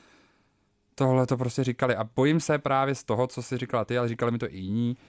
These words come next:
že já bych u toho filmu zase trpěl a že jako, to je stejný jako s tím Mostem, kde ten humor sice jako potrestaný jsou ty lidi, co to říkají, ale stejně mám pocit, že se diváci mnohem víc baví s tím člověkem, co to říká, než s tím člověkem, který,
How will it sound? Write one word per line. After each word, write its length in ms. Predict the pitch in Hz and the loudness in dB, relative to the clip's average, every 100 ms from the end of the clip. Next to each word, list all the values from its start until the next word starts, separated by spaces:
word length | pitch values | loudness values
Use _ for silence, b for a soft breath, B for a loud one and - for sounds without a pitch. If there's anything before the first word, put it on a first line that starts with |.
| b | b
že 140 | 107 117 | -4 -2
já 120 | 113 | 0
bych 140 | 127 | -4
u 60 | 123 | -4
toho 160 | 131 | -4
filmu 220 | 120 127 123 | -4 -2 -2
zase 200 | 117 123 | -2 -4
trpěl 360 | 117 - 120 | -6 0 0
a 80 | 117 | 2
že 80 | 123 | 0
jako, 320 | 120 127 123 - - - | 0 0 0 -4 -18 -4
to 80 | |
je 40 | 147 | -2
stejný 220 | 151 151 | 0 0
jako 160 | 143 156 | 0 0
s 40 | |
tím 140 | 165 | 2
Mostem, 440 | 139 131 - 90 95 | 2 0 -2 -2 -2
kde 100 | 113 | -2
ten 160 | 139 127 | 0 0
humor 300 | 120 135 - | 2 0 -2
sice 260 | 127 - | -6 -4
jako 360 | 135 139 131 - | -2 0 0 -2
potrestaný 580 | - 123 135 - 135 139 | -4 -2 -4 -2 -2 0
jsou 180 | - 135 | 0 -2
ty 120 | 143 | 0
lidi, 180 | 135 131 | -2 -2
co 100 | 135 | -2
to 120 | 131 | -2
říkají, 340 | 104 - 117 120 | -2 -2 -2 0
ale 180 | 127 | 0
stejně 300 | 123 123 127 127 - | 0 0 0 -2 -10
mám 300 | - 131 135 | -4 0 0
pocit, 260 | 123 120 127 | -2 -4 -2
že 100 | 127 | -2
se 120 | 127 | -2
diváci 400 | 127 123 127 143 | -2 -2 -2 -2
mnohem 260 | 139 131 127 | 0 0 0
víc 180 | 131 | -2
baví 400 | 123 120 127 131 - B B | -2 2 4 2 0 B B
s 140 | - | -6
tím 260 | 143 143 135 | 2 4 4
člověkem, 360 | - 131 127 135 | 2 -2 0 -2
co 100 | 135 | 0
to 100 | 131 | -2
říká, 280 | 127 131 127 | 0 0 0
než 140 | 127 | 0
s 40 | - | 0
tím 140 | 135 | -2
člověkem, 540 | - 127 123 135 127 127 | 0 -2 -2 0 0 -2
který, 400 | - 123 123 123 | -2 0 0 -2